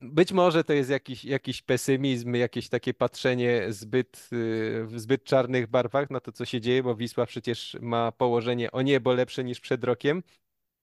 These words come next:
Natomiast mam też takie poczucie, że ta sytuacja nie może nikogo uśpić, że tym razem nie jest tak źle, że nie trzeba aż takiej, e, pogoni urządzać jak w zeszłym sezonie, bo jest tutaj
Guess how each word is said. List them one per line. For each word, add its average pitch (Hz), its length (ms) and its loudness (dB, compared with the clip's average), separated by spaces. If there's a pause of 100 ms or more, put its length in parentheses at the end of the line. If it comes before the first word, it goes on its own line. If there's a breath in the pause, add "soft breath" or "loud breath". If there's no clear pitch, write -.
(200)
Natomiast 143 500 2
mam 139 200 2
też - 180 -6
takie 127 240 -2
poczucie, 127 440 -4
że 117 100 -4
ta 127 120 0
sytuacja 127 500 -2
nie 131 140 0
może 135 320 4
nikogo 127 460 0
uśpić, 143 580 -4 (140)
że 123 380 2
tym 135 180 0
razem 127 300 2
nie 131 120 0
jest 123 200 -2
tak 123 160 -2
źle, 120 300 2 (320 loud breath)
że 123 140 2
nie 131 120 2
trzeba 131 340 2
aż 143 220 0
takiej, 131 420 0 (340 loud breath)
e, 117 160 0
pogoni 131 680 2 (140)
urządzać 123 480 2
jak 123 120 0
w 113 60 -18
zeszłym 131 300 -4
sezonie, 143 560 0
bo 147 420 2 (720)
jest 151 440 -2
tutaj 151 360 2